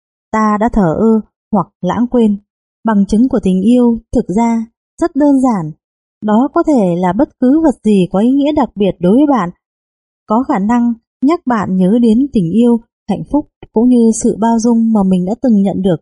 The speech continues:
Đó có thể là một đóa hoa tươi, một bài thơ, một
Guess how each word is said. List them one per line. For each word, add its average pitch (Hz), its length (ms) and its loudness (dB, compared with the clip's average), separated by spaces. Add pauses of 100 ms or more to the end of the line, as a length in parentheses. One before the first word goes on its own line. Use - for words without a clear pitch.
(340)
Đó 208 280 0
có 330 120 0
thể 226 140 2
là 185 100 0
một 170 200 -4
đóa 185 180 0
hoa 269 300 2
tươi, 269 200 2 (400)
một 190 180 -2
bài 185 180 0
thơ, 262 320 2 (300)
một 175 120 -2